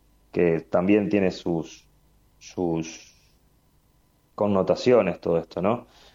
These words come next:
Porque es una Cámara de Senadores que está en este momento atravesada por las denuncias de juego clandestino, en la cual, eh, hay dos fiscales presos, uno de ellos el fiscal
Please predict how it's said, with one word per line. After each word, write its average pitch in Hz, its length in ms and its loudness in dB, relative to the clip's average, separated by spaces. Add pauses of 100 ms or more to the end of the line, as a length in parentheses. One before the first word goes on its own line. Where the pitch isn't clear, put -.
(220)
Porque 107 240 0
es - 120 -4
una 90 140 -2
Cámara 92 320 2
de 87 80 2
Senadores 95 500 0
que 98 360 2
está 87 600 0 (280)
en 95 100 -2
este 101 180 -2
momento 101 420 0
atravesada 90 720 2
por 95 320 2
las 85 160 2
denuncias 90 400 -4
de 80 80 -4
juego 90 240 0
clandestino, 90 640 0
en 82 60 0
la 80 100 0
cual, 92 340 2 (800)
eh, 85 320 2
hay 95 180 2
dos 104 180 0
fiscales 92 340 -4
presos, 110 380 -2
uno 98 140 0
de 92 80 4
ellos 101 260 -4
el 85 180 -2
fiscal 87 840 -2